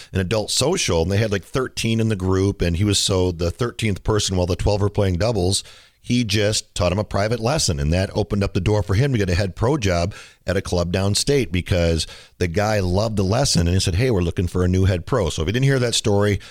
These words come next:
go to episode seven. Number five, you just get more experience. And the more experience you get, the better.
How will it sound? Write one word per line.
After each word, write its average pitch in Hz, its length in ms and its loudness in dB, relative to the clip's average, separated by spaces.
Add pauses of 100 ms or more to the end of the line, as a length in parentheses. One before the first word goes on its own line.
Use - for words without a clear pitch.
(180)
go 95 120 0
to 90 120 0
episode 85 440 0
seven. 71 340 -2 (380)
Number 120 220 0
five, 147 360 0
you 107 60 -2
just 135 180 -2
get 143 140 -2
more 123 180 0
experience. - 920 -2
And 87 100 0
the 87 40 2
more 113 180 2
experience 123 480 0
you 107 80 0
get, 90 420 -4
the 85 80 0
better. 71 400 -2